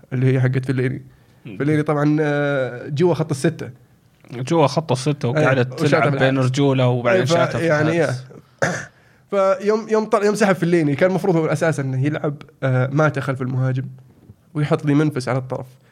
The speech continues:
Speaker 1: لأنه بيعط-، تعطينا سرعة، واللاعبين هذولي، آه، ممتازين في مناولاتهم وفي، آه، آه، انطلاقاتهم. ف، آه، راح تفتح لنا مساحات أكبر، لكن اعتمد على فليني. فليني سهل إنك توقفه لأنه ثقيل، ما يتحرك.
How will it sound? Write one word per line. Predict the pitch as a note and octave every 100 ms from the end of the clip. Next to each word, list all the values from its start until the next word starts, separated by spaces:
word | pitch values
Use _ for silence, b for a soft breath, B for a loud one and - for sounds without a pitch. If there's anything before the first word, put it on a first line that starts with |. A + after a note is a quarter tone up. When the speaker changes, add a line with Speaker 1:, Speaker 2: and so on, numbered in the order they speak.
| b b b
Speaker 1:
لأنه | D#3 F3 F3+ F3+
بيعط-، | F3 E3+ E3+ - -
تعطينا | D#3 F#3 F3 C#3+
سرعة، | D#3+ D#3 D#3+ - -
واللاعبين | C#3+ C#3+ D3+ D#3+ D#3
هذولي، | D3 D#3+ D#3 D#3 C3+
آه، | C#3 C#3 C#3 C3 B2+ B2+ - - - -
ممتازين | D3+ D3+ D#3+ D3+ D#3
في | D3
مناولاتهم | D3 D#3 D#3+ E3 E3 F3 C#3+
وفي، | C#3+ E3 D#3+ -
آه، | C3+ C#3+ C3+ B2 - b b b -
آه، | C3 C3 B2+ G#2
انطلاقاتهم. | D3+ D3+ E3+ D#3+ C#3 B2+ B2+ - b b b b -
ف، |
آه، | F3 F3 E3+ E3 A#2 E3 F3 - - -
راح | F3+
تفتح | F3 - G3+ F3
لنا | D3+
مساحات | D3 D#3 D#3 C3+
أكبر، | C#3 C3+ E3+ - b b b b
لكن | D#3 D#3 D#3 - -
اعتمد | D3+ F3 F3+ E3+
على | D#3+
فليني. | D#3 D3+ D3 D3
فليني | C#3 D3+ D#3 D3
سهل | F#3 D#3+
إنك | D3 C#3+ -
توقفه | D3 C#3+ - C#3
لأنه | C3+ C3+
ثقيل، | C3 C3+ C#3
ما | C#3
يتحرك. | D3 - C#3 D3+ -